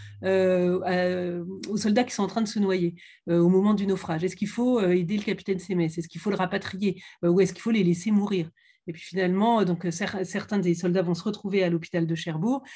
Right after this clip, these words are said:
Le capitaine Sémès va être sauvé par, euh, des Anglais, mais par exemple, euh, les États-Unis feront ensuite un procès à l'Angleterre pour avoir, euh, aidé, euh, les sudistes au cours de cette bataille. Donc la neutralité, euh, elle n'existe pas et elle se pose même de façon, je dirais, assez, euh, tragique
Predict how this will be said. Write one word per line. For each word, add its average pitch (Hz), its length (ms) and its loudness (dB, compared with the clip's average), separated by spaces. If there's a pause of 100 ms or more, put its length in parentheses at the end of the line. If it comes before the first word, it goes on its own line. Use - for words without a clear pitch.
(120)
Le 208 100 0
capitaine 226 340 0
Sémès 196 340 0
va 170 120 0
être 165 120 -4
sauvé 214 320 -4
par, 180 200 -4
euh, 165 180 0
des 160 200 2
Anglais, 185 300 2 (240)
mais 180 80 4
par 170 140 -2
exemple, 196 340 -2 (340)
euh, 170 220 2
les 165 200 0
États-Unis 180 420 0
feront 240 440 -6 (240)
ensuite 202 320 -4
un 170 60 2
procès 202 340 -2
à 180 60 2
l'Angleterre 170 460 0
pour 170 160 -2
avoir, 214 340 0
euh, 165 420 0 (100)
aidé, 220 400 0 (320)
euh, 165 320 0
les 170 140 2
sudistes 196 600 -4 (120)
au 180 100 -2
cours 220 220 -6
de 202 80 0
cette 175 240 -6
bataille. 175 360 -2 (260)
Donc 180 100 0
la 208 80 6
neutralité, 202 640 2 (320)
euh, 175 580 2
elle 175 120 -2
n'existe 202 460 -2
pas 277 320 0
et 196 80 0
elle 185 160 0
se 214 100 -8
pose 214 180 -6
même 233 180 0
de 185 140 -4
façon, 208 360 -6
je 180 60 -4
dirais, 190 260 -2
assez, 180 340 -2
euh, 165 100 0
tragique 196 480 0